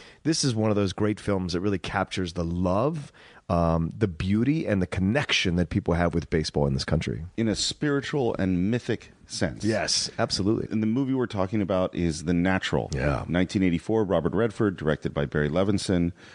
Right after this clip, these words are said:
Speaker 2: uh, based on the novel by Bernard Malamud. Uh, it is a, it is just, I don't know, it's one of the archetypal baseball movies.
Speaker 1: Mm-hmm.
Speaker 2: How'd you first come to this film?
Speaker 1: I came to, I think, when I was very young, uh, probably right after it come out on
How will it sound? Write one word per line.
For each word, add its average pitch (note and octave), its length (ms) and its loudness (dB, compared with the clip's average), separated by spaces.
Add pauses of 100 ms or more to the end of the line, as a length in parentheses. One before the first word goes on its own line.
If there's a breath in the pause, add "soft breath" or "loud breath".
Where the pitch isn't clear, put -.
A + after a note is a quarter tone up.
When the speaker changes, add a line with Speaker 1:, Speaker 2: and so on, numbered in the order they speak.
(160 loud breath)
Speaker 2:
uh, D#2 320 2
based F2+ 280 -2
on E2+ 60 6
the E2 80 4
novel E2 360 2
by D2 300 0
Bernard D2+ 380 0
Malamud. G2+ 380 2 (400 loud breath)
Uh, D#2 300 2 (100)
it E2+ 120 0
is E2 400 -2 (140)
a, D#2 560 -2 (380)
it F2+ 100 -4
is E2+ 140 -2
just, - 260 -4 (400)
I - 100 -6
don't C#3+ 100 0
know, D#3+ 160 2
it's G2+ 100 -2
one A2 140 2
of A2+ 80 2
the - 100 0
archetypal G#2+ 560 0
baseball B2 340 -4
movies. D2+ 380 0
Speaker 1:
Mm-hmm. C3 160 2 (160)
Speaker 2:
How'd F3+ 180 2
you G#3+ 80 4
first E3+ 220 0
come A#2+ 100 2
to F#2+ 80 6
this D#2+ 140 2
film? C2+ 320 -2
Speaker 1:
I E3 140 0
came G#3+ 160 -2
to, F3 180 0
I C#3 80 2
think, E3 200 -4
when C#3+ 100 0
I B2 80 2
was G2+ 220 0
very B2 260 0
young, F#2+ 400 2
uh, F2+ 760 2
probably D#3 240 0
right A#2 260 0
after A#2+ 260 0
it G2 80 -2
come A2 120 2
out G#2+ 140 2
on F#2+ 300 0